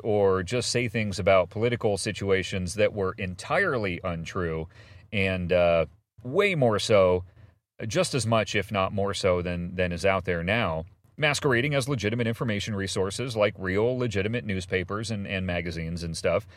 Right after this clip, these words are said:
'cause there was no internet or T V back then, obviously. Um, they were totally doing the same thing back then,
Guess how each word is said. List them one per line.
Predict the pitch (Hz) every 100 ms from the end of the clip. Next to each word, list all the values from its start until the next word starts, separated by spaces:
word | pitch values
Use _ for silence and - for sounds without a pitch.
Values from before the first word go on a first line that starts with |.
| -
'cause | 90
there | 82
was | 87 85
no | 82
internet | 82 80 82
or | 82
T | 85
V | 82
back | 80 78
then, | 82
obviously. | 80 80 78 92 120 - - - - -
Um, | 98 95 95 90 85 - -
they | 113 143
were | 143 123
totally | - - 143 170 151 139 123 117 95 - - 110
doing | 147 131
the | 113
same | - 120 101
thing | 151 208 123
back | 87 -
then, | 90 80 85